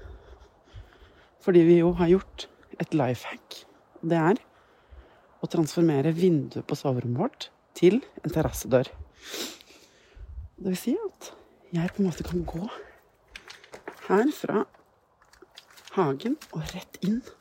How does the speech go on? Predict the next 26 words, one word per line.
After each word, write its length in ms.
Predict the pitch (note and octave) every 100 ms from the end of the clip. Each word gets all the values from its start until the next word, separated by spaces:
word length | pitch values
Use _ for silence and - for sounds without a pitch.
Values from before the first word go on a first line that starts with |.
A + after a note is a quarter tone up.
| - - - - - _ _ - - - - - - -
i 80 | F3+
min 120 | F3 E3
egen 220 | B2+ D3+
seng. 200 | D#3 E3 - - - - - - _ _ _ _ _ _ _ _ - - -
Sånn. 300 | - C4 A#3+ - - - - _ _
Så 80 | -
da 80 | G#3+
skal 140 | A#3+
jeg 80 | A#3
prøve 220 | A#3+ G3+
å 120 | - D3+
avslutte 460 | C#3 - D3+ - F3 F3 E3+
episoden 680 | F3 F3 - C#3 A#2 F#3+ C#4 -
her, 320 | C#3+ D#3+ F#3+ -
ta 140 | D3+
liksom 300 | D#3 D#3+ C3
siste 380 | - F3+ - -
del 220 | A#2+ C3 F#3+
her 300 | C#3 B2+ D3+
fra 160 | - C#3+
sengen, 360 | - C3 F3+ A#3+
sånn 140 | F#3
som 120 | E3 D#3+
profesjonelle 680 | D#3 D3+ D3+ C3+ C#3 C#3+ D3 - _ _ _ _ _ -
podcaster 600 | - D3 - D#3+ - E3+
jo 140 | D#3+